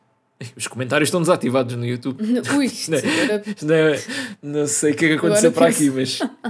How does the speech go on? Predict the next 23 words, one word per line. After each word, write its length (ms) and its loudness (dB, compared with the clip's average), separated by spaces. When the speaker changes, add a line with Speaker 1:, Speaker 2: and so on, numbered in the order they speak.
Speaker 2:
<laughs> 500 -20
Speaker 1:
yeah, 200 -2
ou 80 4
se 80 0
calhar 280 2
foi, 200 -2
Speaker 2:
Jesus. 320 -6
Speaker 1:
foi, 420 -6
eles 160 -4
precaveram-se 680 -4
logo. 200 -8
Speaker 2:
Pois. 220 -4
Speaker 1:
Ah, 340 4
mas 220 0
pronto, 200 2
isto 140 0
é 60 2
interessante, 480 -2
é 140 0
um 100 -2
complemento 520 -4
interessante 500 -8
para, 520 -8